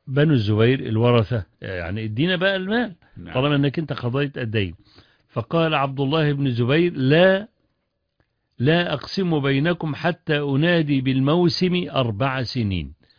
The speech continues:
Speaker 2: نعم.
Speaker 1: الموسم هو موسم الحج.
Speaker 2: نعم.
Speaker 1: كل ما يأتي الموسم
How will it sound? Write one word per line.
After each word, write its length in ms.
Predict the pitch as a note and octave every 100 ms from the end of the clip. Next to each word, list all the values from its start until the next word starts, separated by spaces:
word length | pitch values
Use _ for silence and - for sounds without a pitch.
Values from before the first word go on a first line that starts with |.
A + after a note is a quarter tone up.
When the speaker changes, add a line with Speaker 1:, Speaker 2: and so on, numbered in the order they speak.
| _ _
Speaker 2:
نعم. 180 | A#2+ C#2+
Speaker 1:
الموسم 460 | G2+ D#3 E3+ E3 C#3+
هو 140 | B2+
موسم 260 | C3 C#3+ B2+
الحج. 280 | F#2+ G2 D#2 - _ _ _ - - -
Speaker 2:
نعم. 120 | C#2+
Speaker 1:
كل 180 | D3 C3+
ما 120 | A#2
يأتي 200 | D3+ A#2+
الموسم 460 | A2+ D#3+ F3 F#3+